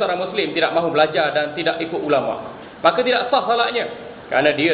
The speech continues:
telah meninggalkan tugasnya dalam menentukan arah kiblat. Saya tengok orang-orang tua kita, alim ulama kita dulu buat surau, mana ada kompas? Tapi surau betul kiblat kan?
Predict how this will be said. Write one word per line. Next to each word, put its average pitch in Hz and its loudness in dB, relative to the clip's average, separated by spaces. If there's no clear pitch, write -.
telah 151 2
meninggalkan 139 0
tugasnya 139 0
dalam 131 0
menentukan 131 0
arah 120 -4
kiblat. - -10
Saya 156 2
tengok 160 2
orang-orang 143 2
tua 139 0
kita, 135 -2
alim 131 -2
ulama 131 0
kita 127 -2
dulu 120 -2
buat 175 2
surau, 160 0
mana 180 2
ada 123 -2
kompas? 156 -4
Tapi 214 0
surau 220 2
betul 240 -2
kiblat 226 -2
kan? 214 -4